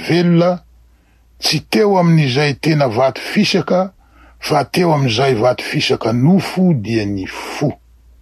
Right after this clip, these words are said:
Ary manana izany fahatokiana izany ny amin'Andriamanitra izahay amin'ny alalan'i Kristy." Izay ny vaky ny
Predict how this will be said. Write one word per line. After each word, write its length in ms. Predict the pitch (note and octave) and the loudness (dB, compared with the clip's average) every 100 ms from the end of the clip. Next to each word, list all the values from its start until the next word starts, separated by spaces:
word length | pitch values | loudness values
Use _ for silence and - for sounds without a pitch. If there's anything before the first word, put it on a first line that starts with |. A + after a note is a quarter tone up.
| _ - - - - | _ -20 -20 -16 -2
Ary 340 | D#3+ D#3+ D3 | 2 2 2
manana 600 | C#3+ D3 G#3 A3 F#3+ D#3 | 2 4 4 4 4 2
izany 840 | D3 C3+ G#2 C3 C3 B2+ C3 C3+ - _ _ _ _ | 0 -2 0 2 2 2 0 -2 -6 _ _ _ _
fahatokiana 920 | - - C3 A#2 - - D3+ C#3 C3 | -8 -2 0 -2 -6 -8 -4 -2 -2
izany 840 | A#2 G#2 C3+ C#3+ C#3+ C#3+ D3 D3+ D3 | -4 -2 2 2 2 0 2 0 0
ny 180 | C3+ A#2+ | 0 0
amin'Andriamanitra 1000 | A2 A2 G#2+ G2+ A2 G#2+ A#2+ B2 - G#2+ | -2 -4 -4 -2 -2 0 -2 -2 -6 -6
izahay 680 | F#2+ - - A#2+ B2 B2+ - _ _ _ | -4 -4 -2 -2 -2 -4 -10 _ _ _
amin'ny 340 | C3 A2 A2 G2+ | -4 -2 -2 -2
alalan'i 460 | G2 G2+ G2 F2+ - | -2 0 -2 -4 -8
Kristy." 540 | G#2 G2 - A#2+ G#2+ | -10 -10 -10 -8 -8
Izay 300 | F#2 C3 C#3 | -4 -2 -2
ny 100 | A2 F#2 | -2 -4
vaky 220 | F#2+ - | -4 -6
ny 100 | D2+ | -12